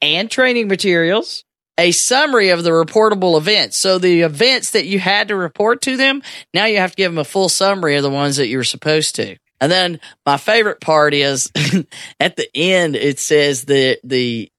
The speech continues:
annual reports require an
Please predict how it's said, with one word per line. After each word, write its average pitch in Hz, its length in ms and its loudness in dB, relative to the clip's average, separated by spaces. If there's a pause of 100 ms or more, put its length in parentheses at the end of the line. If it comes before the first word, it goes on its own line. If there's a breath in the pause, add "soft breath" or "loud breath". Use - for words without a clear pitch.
(240)
annual 185 380 0
reports 156 680 0
require 143 920 0 (260)
an 135 140 0